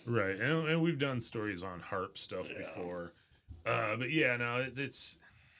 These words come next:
Speaker 1: mm. I, to me, I, I'm, I'm still up in the air on it. Uh, some of the stuff people have attributed to it, I go, "Mm."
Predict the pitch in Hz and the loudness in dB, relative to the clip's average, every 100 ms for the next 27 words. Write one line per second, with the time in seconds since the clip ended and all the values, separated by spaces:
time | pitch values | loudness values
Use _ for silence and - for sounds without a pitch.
0 | - 113 113 107 - _ _ - - - | -14 -6 -4 -4 -8 _ _ -14 -4 -2
1 | - 135 139 - 160 180 165 151 135 139 | 2 2 4 4 4 6 4 2 0 -2
2 | 131 139 123 131 123 - 131 123 110 107 | -2 -4 -4 -4 -4 -4 -2 -4 -6 -6
3 | 101 104 104 104 107 107 - - _ - | -4 -4 -4 -4 -6 -8 -14 -20 _ -10
4 | 98 95 - 131 135 117 - 123 - 120 | -8 -6 -4 -4 -2 -2 0 -2 -2 -2
5 | 110 113 101 92 85 - 104 107 113 104 | 0 0 0 -4 -10 -8 -4 0 0 0
6 | 120 117 117 - _ _ 98 107 101 101 | 0 0 0 -4 _ _ -2 0 -2 -4
7 | 160 151 143 139 135 | -4 -2 -2 0 0